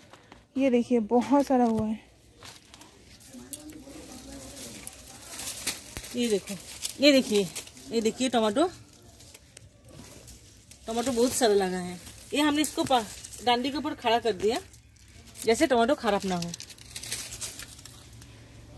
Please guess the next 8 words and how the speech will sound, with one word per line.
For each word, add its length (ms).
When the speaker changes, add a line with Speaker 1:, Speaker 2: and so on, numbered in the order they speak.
Speaker 1:
ये 60
सारा 320
टमाटर 500
है, 100
ये 80
देखिए 220
कितना 380
कितना 320